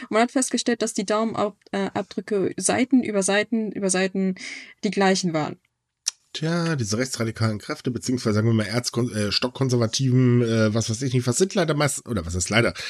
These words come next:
Speaker 2: sind meist bekanntlich nicht die hellsten Leuchten im Kronleuchter.
Speaker 1: Ja, insgesamt wurden
Speaker 2: Hm.
Speaker 1: mindestens achtzig Prozent aller vierhundertdreiundfünfzigtausend Unterschriften gefälscht, die übrigens nicht mal ausreichend waren, um ein Referendum <laughs> durchzusetzen,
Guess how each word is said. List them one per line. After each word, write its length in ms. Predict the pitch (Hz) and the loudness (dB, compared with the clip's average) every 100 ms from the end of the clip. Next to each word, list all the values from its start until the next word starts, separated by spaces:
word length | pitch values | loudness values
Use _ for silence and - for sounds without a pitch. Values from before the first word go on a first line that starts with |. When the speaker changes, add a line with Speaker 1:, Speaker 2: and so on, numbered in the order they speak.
| - - | -12 -8
Speaker 2:
sind 200 | - 269 | -6 0
meist 280 | 180 151 - | 2 2 0
bekanntlich 380 | - 110 92 92 | -2 -2 -2 -4
nicht 200 | 90 196 | -4 -2
die 100 | 151 | -2
hellsten 480 | 92 90 - 101 | -2 -4 -4 0
Leuchten 440 | 98 95 92 - 90 | 2 2 2 -4 -6
im 140 | 104 | -8
Kronleuchter. 640 | - 95 95 92 95 95 95 _ - - _ - | -6 0 2 2 0 -2 -6 _ -20 -20 _ 0
Speaker 1:
Ja, 140 | 220 | 2
insgesamt 720 | 247 294 - 226 226 220 214 | 4 4 4 0 0 -2 -2
wurden 220 | 214 202 135 | 2 6 8
Speaker 2:
Hm. 80 | |
Speaker 1:
mindestens 540 | 254 339 294 - 233 - | 8 6 4 2 -2 -2
achtzig 360 | - - 214 | -4 -4 -8
Prozent 480 | - - - 214 202 - | -8 -4 0 0 -2 -4
aller 340 | 196 214 214 - - - - - | -2 0 -2 -6 -14 -14 -16 0
vierhundertdreiundfünfzigtausend 1500 | 254 254 240 220 - 196 202 220 202 - - 185 185 190 | 4 6 6 2 0 0 0 -2 -6 -6 -4 -2 -2 -2
Unterschriften 560 | 190 185 - 180 - 170 | -2 -4 -4 -8 -6 -8
gefälscht, 540 | 180 156 240 285 - - - _ _ | -6 -2 -2 -2 -4 -10 -20 _ _
die 140 | 262 302 | 4 6
übrigens 280 | 302 269 277 | 6 6 6
nicht 160 | 269 | 6
mal 120 | 262 | 4
ausreichend 640 | - 240 - 214 208 208 190 | 2 -2 0 0 0 -2 0
waren, 240 | 185 190 | 0 2
um 120 | 185 196 | 0 0
ein 100 | 185 | 0
Referendum 640 | 190 185 185 202 - - | 0 0 2 0 0 -10
<laughs> 60 | - | -6
durchzusetzen, 920 | 196 196 185 - 185 180 - 202 208 | 2 2 2 0 2 0 -2 -6 -6